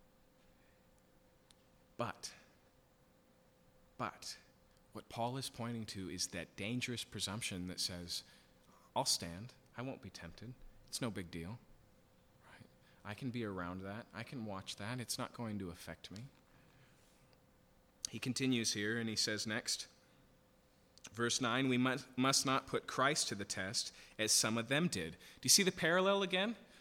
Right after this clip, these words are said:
Who were they testing in the wilderness? He says here it was Jesus. What does it mean, put Christ to the test?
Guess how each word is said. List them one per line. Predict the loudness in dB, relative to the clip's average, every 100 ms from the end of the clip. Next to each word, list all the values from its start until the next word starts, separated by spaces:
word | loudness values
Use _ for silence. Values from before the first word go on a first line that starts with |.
| 4
Who | 6
were | 8 10
they | 8
testing | 10 8 8 6
in | 4
the | 6
wilderness? | 4 4 2 2 2 -2 -8
He | 2
says | 4 4 2
here | 0
it | 0
was | -2
Jesus. | -2 0 0 -2 -4 -4 -12 -20 -20 2
What | 6
does | 6
it | 6
mean, | 8 6
put | 6 0
Christ | 4 6 8 6 0
to |
the | -2
test? | 0 -2 0 -2